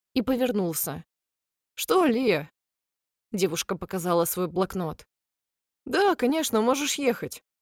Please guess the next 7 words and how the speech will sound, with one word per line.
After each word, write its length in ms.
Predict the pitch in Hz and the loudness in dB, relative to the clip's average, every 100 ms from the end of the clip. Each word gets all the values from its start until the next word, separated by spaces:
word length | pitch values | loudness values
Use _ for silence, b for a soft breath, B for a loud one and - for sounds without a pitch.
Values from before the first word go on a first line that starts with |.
| _ | _
Через 320 | - 262 240 | 2 2 4
неделю 440 | 247 226 254 302 | 2 2 0 0
ждем 300 | 254 196 262 | 0 2 2
эскиза. 560 | 269 - 240 208 208 196 _ _ | 0 -2 -2 0 -2 -4 _ _
Лучше 320 | 262 330 - | 2 2 2
в 100 | 349 | -2
цвете. 540 | - 233 208 190 160 | -2 2 2 2 -8